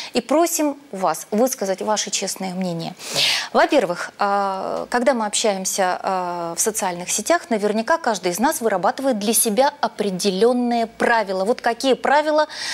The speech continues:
а, есть у вас, э, чего вы придерживаетесь? Дальше. Сколько времени вы уделяете вот таким беседам, общению в соцсетях? Бывает ли, что против воли это время затягивается?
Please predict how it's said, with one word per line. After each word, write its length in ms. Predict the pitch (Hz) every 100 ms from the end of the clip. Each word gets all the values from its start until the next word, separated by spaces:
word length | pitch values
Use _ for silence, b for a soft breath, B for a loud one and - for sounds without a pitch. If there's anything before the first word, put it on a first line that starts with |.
| B B -
а, 540 | 208 202 98 95 190
есть 380 | 214 220 202 -
у 80 | 220
вас, 380 | 220 311 - -
э, 240 | 202 202 202
чего 260 | 226 262
вы 120 | 269
придерживаетесь? 920 | 269 202 175 175 160 165 165 190 - -
Дальше. 500 | 202 254 226 - 165 B B B
Сколько 420 | - 277 269 269
времени 520 | 233 262 240 208 190
вы 260 | 190 208 202 - 214
уделяете 800 | 190 190 190 240 269 - 240 -
вот 160 | 185 -
таким 340 | 175 - 214
беседам, 500 | 190 185 214 202 214 -
общению 500 | 175 - 208 214 220
в 60 | -
соцсетях? 720 | - 185 - - 233 254 185 B B B
Бывает 420 | 196 190 208 220 175
ли, 60 |
что 180 | 175 180
против 400 | 175 180 190 -
воли 260 | 170 170 165
это 180 | 165 165
время 400 | 170 180 175 -
затягивается? 840 | 180 180 180 180 160 160 160 -